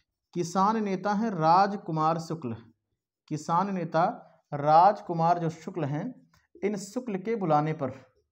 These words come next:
ठीक है, किसान नेता राजकुमार शुक्ल के बुलाने पर गांधी जी कहाँ गए? चंपारण गए हैं। गांधी जी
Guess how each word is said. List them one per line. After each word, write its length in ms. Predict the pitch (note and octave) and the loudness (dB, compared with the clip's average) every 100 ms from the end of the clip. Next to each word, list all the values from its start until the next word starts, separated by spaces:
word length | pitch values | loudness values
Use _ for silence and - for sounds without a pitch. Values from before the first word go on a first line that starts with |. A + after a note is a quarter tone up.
| _ _ _ _ _ - | _ _ _ _ _ -10
ठीक 160 | F3 B3+ | -8 -8
है, 60 | B3+ - _ _ _ _ _ | -10 -18 _ _ _ _ _
किसान 420 | D#3+ D#3+ F3 G#3 G#3 | -10 -4 -2 -2 -2
नेता 300 | F3 E3 F#3+ B3+ - _ D3 | -4 0 0 0 -10 _ -4
राजकुमार 640 | C#3+ E3 G#3+ G3+ F3+ F#3 | 6 8 6 0 0 0
शुक्ल 280 | E3+ G3+ F#3+ | 0 -8 -8
के 140 | F3+ F3+ | -6 -2
बुलाने 320 | D3+ D3 F#3 | 0 0 0
पर 400 | D#3+ D#3+ - _ _ B2+ | -4 -4 -12 _ _ -2
गांधी 360 | C#3+ D#3+ F3 | 4 4 4
जी 120 | F#3+ F#3+ | -4 -4
कहाँ 240 | F3+ F#3 | -2 -4
गए? 160 | G3 C4+ - _ | -6 -10 -18 _
चंपारण 500 | E3+ E3 D3+ C#3 B2+ | -4 2 2 2 -2
गए 120 | A#2+ | -4
हैं। 300 | A2+ A#2 - _ _ _ _ _ _ _ - | -8 -12 -18 _ _ _ _ _ _ _ -16
गांधी 480 | C3 C#3 C#3+ D#3 G3+ | -4 0 0 0 -2
जी 440 | E3 G#3 - - | -2 -2 -8 -18